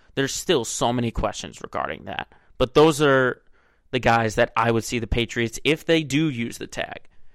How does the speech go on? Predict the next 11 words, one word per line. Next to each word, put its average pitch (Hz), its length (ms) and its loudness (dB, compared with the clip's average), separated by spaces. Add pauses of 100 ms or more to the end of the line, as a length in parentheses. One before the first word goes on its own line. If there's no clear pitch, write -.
(140)
to 131 80 -6
use 120 240 -2
the 120 60 -10
franchise 107 600 -8
tag 65 400 -8 (360)
on 90 340 -2
them. 90 220 0 (600)
Now, 123 460 -2 (100)
a 123 100 -4
team 175 540 -4
that 127 300 -2